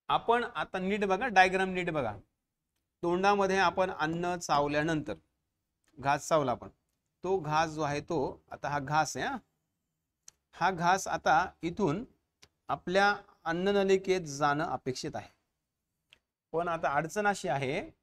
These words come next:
की इथे दोन नलिका आहे,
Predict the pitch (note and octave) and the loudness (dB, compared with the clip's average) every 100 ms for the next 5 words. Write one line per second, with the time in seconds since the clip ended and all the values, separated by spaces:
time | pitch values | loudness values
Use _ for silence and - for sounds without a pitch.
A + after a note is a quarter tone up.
0 | _ _ _ _ _ _ _ _ _ _ | _ _ _ _ _ _ _ _ _ _
1 | F3 D3+ F3 A#3+ - - _ _ _ - | 0 2 2 -2 -12 -20 _ _ _ -16
2 | - A#2+ _ _ _ _ _ _ _ _ | -14 -14 _ _ _ _ _ _ _ _
3 | _ _ _ _ _ - F#3 A3 F3+ B3+ | _ _ _ _ _ -4 0 2 4 4
4 | C4 B3 A#3 G#3 B2 | 6 4 4 4 2